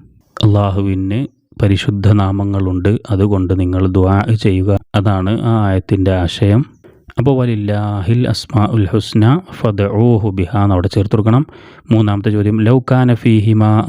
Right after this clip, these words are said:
ആലിഹത്തുൻ ഇല്ലല്ലാഹു ഡാഷ്. എന്താണ് അവിടെ ചേർത്ത് കൊടുക്കേണ്ടത്? നമ്മൾ പഠിച്ചിട്ടുണ്ട്, ലൗ കാന ഫീഹിമാ ആലിഹത്തുൻ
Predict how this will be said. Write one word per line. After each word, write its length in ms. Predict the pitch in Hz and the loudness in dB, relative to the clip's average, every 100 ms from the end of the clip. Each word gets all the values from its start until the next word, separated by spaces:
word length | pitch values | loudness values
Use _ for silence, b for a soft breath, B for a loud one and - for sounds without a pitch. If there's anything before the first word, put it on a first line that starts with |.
| 107 | 2
ആലിഹത്തുൻ 580 | 107 104 113 107 - 92 - 107 | 2 2 0 0 -2 -4 0 0
ഇല്ലല്ലാഹു 760 | 98 95 92 92 90 87 110 135 - B B B B 92 | 2 0 0 -2 0 0 -2 -4 -8 B B B B -2
ഡാഷ്. 540 | 85 85 85 82 78 - _ B B B B | -2 0 0 -2 -4 -10 _ B B B B
എന്താണ് 260 | 123 117 107 | 0 2 0
അവിടെ 160 | 104 104 | -2 -2
ചേർത്ത് 220 | - 98 104 | -2 -2 -2
കൊടുക്കേണ്ടത്? 440 | 101 92 92 98 95 120 | 0 0 2 2 0 -2
നമ്മൾ 220 | 131 101 101 | -2 0 2
പഠിച്ചിട്ടുണ്ട്, 460 | 101 92 104 104 98 101 101 | 0 -2 -2 0 0 0 0
ലൗ 120 | 101 - | 0 0
കാന 240 | 110 117 | 0 2
ഫീഹിമാ 540 | 117 117 107 110 104 107 107 110 | 0 0 0 2 2 2 2 2
ആലിഹത്തുൻ 580 | 104 101 98 107 107 | 2 2 0 -2 0